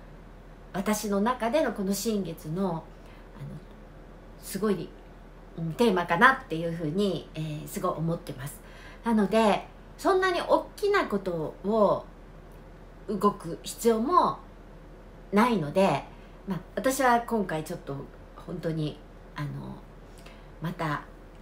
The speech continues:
新たなね、挑戦をしようとしてるんですけれども、なんかそういうその、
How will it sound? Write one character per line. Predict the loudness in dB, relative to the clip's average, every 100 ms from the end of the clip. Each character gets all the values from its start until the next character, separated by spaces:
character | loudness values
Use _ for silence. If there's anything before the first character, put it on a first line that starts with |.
| -20 -20 -6
新 | -2 0 -2
た | -4
な | -4
ね、 | -4 -4
挑 | -4 -4
戦 | -4 -4 -2
を | -2
し | 0 0
よ | 0
う | 0
と | -2 -4
し |
て | 0 0
る | 0
ん | -4
で | -6
す | -8
け | -10
れ | -4
ど | 6
も、 | 6 6 2 -14 -4
な | 0
ん | 2
か |
そ | 4 4 4
う |
い | 4 4
う |
そ | 2 2
の、 | 4 6 6 4